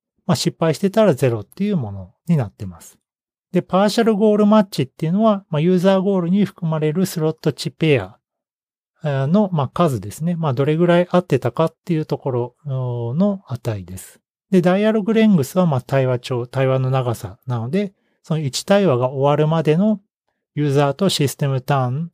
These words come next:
システムのターンの平均の長さですね。で、対話の多様性の評価みたいなのもしていて、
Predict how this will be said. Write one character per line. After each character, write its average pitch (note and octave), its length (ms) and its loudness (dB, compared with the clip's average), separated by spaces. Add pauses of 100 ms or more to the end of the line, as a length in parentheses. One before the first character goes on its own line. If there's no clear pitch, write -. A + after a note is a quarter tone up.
シ - 200 -2
ス - 80 -10
テ C#3+ 120 0
ム C3+ 140 0
の G3+ 220 4
タ - 180 -4
ー A#2+ 160 2
ン A#2+ 100 0
の E3 120 2
平 C3+ 200 0
均 A#2 380 -4
の B2 140 -2
長 B2 240 -4
さ - 140 -16
で F2 140 -16
す - 160 -10
ね。 E3 160 -2 (560)
で、 F#3 220 0
対 G3 260 0
話 A3+ 160 2
の A3+ 140 2
多 F3 180 -4
様 G#3 220 2
性 A3+ 240 0
の A3+ 100 2
評 G#3+ 240 0
価 D#3+ 140 -2
み C#3 120 -6
た C#3 140 -2
い C3+ 40 -4
な C3 100 -4
の C3 80 -4
も C3 140 -4
し - 100 -14
て C#3 320 -4
い C3 120 -10
て、 F#3+ 380 -2